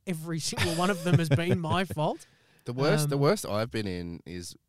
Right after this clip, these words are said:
Speaker 3: I was really young. I was probably seven or eight, and we were travelling from
Speaker 1: You were driving, obviously.
Speaker 3: Um, I was driving, yes. Uh, it was, like, from Western Australia to Queensland, so it was quite a big trip. And we were going at, like, maybe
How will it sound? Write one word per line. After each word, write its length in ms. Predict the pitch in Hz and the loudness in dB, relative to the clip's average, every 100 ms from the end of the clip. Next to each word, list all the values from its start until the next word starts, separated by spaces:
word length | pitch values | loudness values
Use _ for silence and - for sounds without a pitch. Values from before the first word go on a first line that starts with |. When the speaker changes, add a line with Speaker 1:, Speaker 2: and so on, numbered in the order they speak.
| _ _ - | _ _ -16
Speaker 3:
I 40 | 92 | -14
was 180 | 98 | -12
really 220 | 101 107 87 | -8 -6 -6
young. 180 | 87 | -8
I 40 | 80 | -8
was 100 | 76 | -10
probably 180 | 101 87 | -10 -10
seven 280 | - 87 80 | -8 -10 -10
or 100 | 82 | -10
eight, 80 | |
and 100 | 78 | -10
we 60 | 78 | -12
were 80 | 80 | -14
travelling 460 | - 90 85 80 | -14 -16 -14 -16
from 340 | 80 80 78 147 _ - | -16 -16 -16 -18 _ -10
Speaker 1:
You 140 | 131 | -8
were 60 | 127 | -8
driving, 380 | 123 123 151 226 | -8 -8 -8 -10
obviously. 320 | 131 87 80 | -12 -10 -10
Speaker 3:
Um, 160 | 78 - | -12 -12
I 60 | |
was 140 | 92 - | -12 -10
driving, 260 | 82 76 | -12 -12
yes. 260 | 76 76 - | -14 -16 -16
Uh, 200 | - 90 87 | -10 -8 -6
it 20 | |
was, 140 | 95 | -6
like, 140 | 98 90 | -8 -8
from 140 | 101 | -6
Western 280 | 98 101 101 | -6 -6 -10
Australia 360 | 90 90 82 76 | -10 -10 -10 -12
to 140 | 78 | -16
Queensland, 540 | - 87 82 80 76 | -16 -14 -14 -14 -14
so 60 | 73 | -16
it 20 | |
was 80 | 73 | -16
quite 200 | - 85 | -10 -10
a 20 | |
big 140 | 78 76 _ _ _ | -10 -16 _ _ _
trip. 300 | - 85 - _ _ _ - | -14 -14 -14 _ _ _ -14
And 300 | 85 82 78 _ | -12 -12 -16 _
we 120 | 95 | -10
were 80 | 90 | -10
going 300 | 85 90 87 | -8 -6 -6
at, 80 | - | -8
like, 160 | 82 71 | -12 -12
maybe 260 | 82 82 | -12 -12